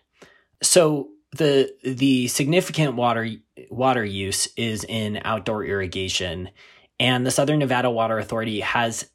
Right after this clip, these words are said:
taken some very proactive steps in incentivizing the conversion of, uh, turf. And now with a new state law, eventually converting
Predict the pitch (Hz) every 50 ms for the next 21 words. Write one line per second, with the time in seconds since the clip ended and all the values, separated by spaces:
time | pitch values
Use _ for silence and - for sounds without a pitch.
0 | _ _ - - - 127 117 - 127 117 110 107 - - 120 113 107 98 101 98
1 | 127 147 165 165 160 139 104 - - 120 113 107 101 107 104 - - 87 82 -
2 | - - - - 98 87 95 - - - - 104 110 101 101 101 - 120 113 120
3 | 117 107 110 107 107 107 98 107 110 107 104 107 104 92 - - - _ - 110
4 | - - 120 110 95 107 110 107 104 - 107 98 87 87 87 - - - - _
5 | _ 107 98 85 85 82 78 - - - _ _ _ _ _ - - 143 139 175
6 | 175 - - - - - - - - - _ _ - 120 123 120 123 131 139 139
7 | 127 127 123 117 110 117 117 113 110 101 - - 120 113 107 98 143 165 160 139
8 | 123 120 117 - - _ _ _ _ _ _ - - _ _ _ 117 104 127 131
9 | 117 - - 127 120 - - - 123 101 113 117 113 110 110 110 110 110 110